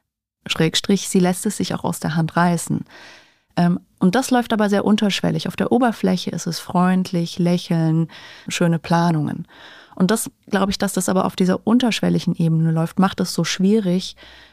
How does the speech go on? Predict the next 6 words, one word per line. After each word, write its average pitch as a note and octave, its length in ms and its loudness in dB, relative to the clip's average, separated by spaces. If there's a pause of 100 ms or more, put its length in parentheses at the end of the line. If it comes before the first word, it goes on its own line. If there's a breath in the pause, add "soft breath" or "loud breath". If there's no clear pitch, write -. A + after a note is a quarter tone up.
(160 loud breath)
das, F#3+ 260 0
worum F3+ 200 4
es F3+ 160 -4
eigentlich F3+ 540 0
geht, F3 300 2
anzusprechen. E3+ 800 -2